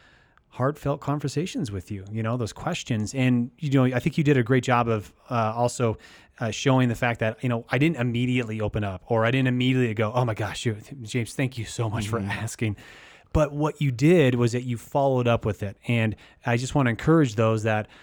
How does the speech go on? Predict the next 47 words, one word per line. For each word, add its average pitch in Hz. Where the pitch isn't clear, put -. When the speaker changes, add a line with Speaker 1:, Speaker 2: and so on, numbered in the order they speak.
Speaker 1:
you 131
know, 110
that 113
maybe 131
you 127
do 131
have 123
a 110
superior 113
that, 107
uh, 107
that 113
you 117
feel 127
is 107
maybe 113
under 127
a 110
tremendous 120
amount 110
of 110
pressure 107
or 101
stress 110
or 107
overwhelmed, 110
uh, 107
anxious, 123
uh, -
has, 104
has 113
anxiety 117
going 113
on 110
right 107
now 110
because 107
of 104
all 110
the 107
pressure 117
that's 104
out 110
there 113
in 104
the 101
world. 135